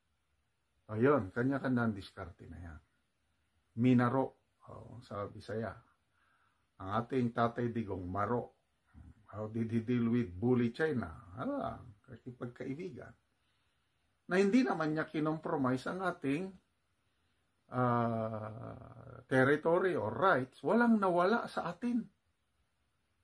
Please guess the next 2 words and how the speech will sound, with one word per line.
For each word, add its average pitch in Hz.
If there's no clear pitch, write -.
Walang 226
nawala. 202